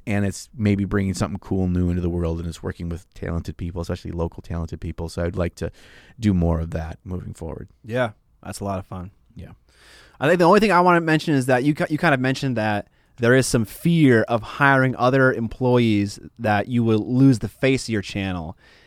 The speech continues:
Speaker 2: And one thing I've always appreciated about Linus Tech Tips is that even though he ha-, was the C E O of his channel, he's no, he no longer is, uh, I'm sorry, of his company, Linus Media Group,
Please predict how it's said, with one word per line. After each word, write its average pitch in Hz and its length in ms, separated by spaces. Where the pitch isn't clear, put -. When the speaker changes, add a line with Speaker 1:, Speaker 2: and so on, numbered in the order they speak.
Speaker 2:
And 110 160
one 147 140
thing 175 100
I've 147 80
always 131 200
appreciated 117 500
about 101 560
Linus 113 440
Tech - 240
Tips - 260
is 110 60
that 104 280
even 139 280
though 120 460
he 113 260
ha-, 120 140
was 117 340
the 117 100
C 113 400
E 101 40
O 95 100
of 92 80
his 98 100
channel, 92 300
he's 110 160
no, 117 140
he 113 100
no 110 140
longer 101 280
is, 85 360
uh, 87 60
I'm 92 100
sorry, 92 240
of 92 60
his 98 80
company, 87 420
Linus 92 320
Media 87 220
Group, 76 260